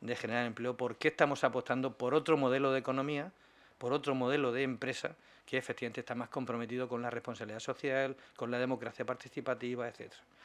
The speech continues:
Y, por tanto, que además está dando resultados en la región de Murcia. Bien, hemos intentado proponer también, y bueno, hemos propuesto que en la orden de economía social haya este año una bolsa específica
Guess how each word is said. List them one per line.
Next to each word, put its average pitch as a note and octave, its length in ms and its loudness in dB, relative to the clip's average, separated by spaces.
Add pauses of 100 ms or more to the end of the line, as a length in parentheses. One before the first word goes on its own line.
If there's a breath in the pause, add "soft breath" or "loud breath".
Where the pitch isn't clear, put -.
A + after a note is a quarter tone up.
(180 loud breath)
Y, B2 80 -12
por A2 160 -10
tanto, G#2+ 240 -6
que B2 80 -2
además B2 260 0
está - 160 -2
dando C#3 180 0
resultados A#2+ 720 -4
en A#2 80 -4
la G#2 60 -8
región G2+ 220 -14
de G#2 80 -14
Murcia. - 240 -18 (840 loud breath)
Bien, D3+ 280 4
hemos C#3 300 0
intentado C#3 1040 2
proponer C3 380 0
también, D3 320 2
y B2 100 0
bueno, C3+ 220 2
hemos B2 180 -2
propuesto D#3 580 2 (1200 loud breath)
que C3+ 120 -4
en B2+ 80 0
la B2 80 4
orden C3+ 220 2
de B2+ 60 0
economía B2 360 -2
social C#3 480 -2
haya C3 240 0
este B2 180 -4
año C3 300 0
una C3 220 2
bolsa B2+ 320 0
específica A2+ 680 -6